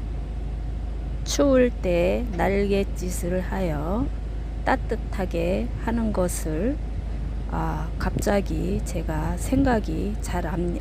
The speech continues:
안 납니다. 차가운 바람을 일으킬 때에는 순풍이라고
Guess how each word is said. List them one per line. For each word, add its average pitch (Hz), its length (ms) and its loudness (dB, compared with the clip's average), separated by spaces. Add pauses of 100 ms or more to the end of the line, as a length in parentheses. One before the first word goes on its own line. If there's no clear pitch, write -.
(100)
안 185 220 2
납니다. 175 520 0 (1200)
차가운 262 800 4
바람을 196 800 2
일으킬 185 600 0 (120)
때에는 175 800 0
순풍이라고 180 1300 0